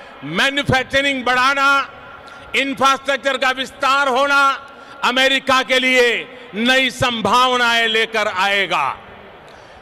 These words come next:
इंडस्ट्री फ़ोर पॉइंट ज़ीरो के इस दौर में भारत में डिजिटल इकोनॉमी का विस्तार अमेरिका के लिए भी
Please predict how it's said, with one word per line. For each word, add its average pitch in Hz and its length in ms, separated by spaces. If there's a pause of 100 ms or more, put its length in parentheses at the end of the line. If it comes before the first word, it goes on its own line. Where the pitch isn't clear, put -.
(400)
इंडस्ट्री 269 840 (240)
फ़ोर 285 220
पॉइंट 285 440
ज़ीरो 285 360
के 277 260
इस 240 60
दौर 269 380
में 240 380 (540)
भारत 240 340
में 240 320
डिजिटल 254 500
इकोनॉमी 240 560
का 240 120
विस्तार 254 600 (480)
अमेरिका 262 560
के 247 160
लिए 240 280
भी 220 440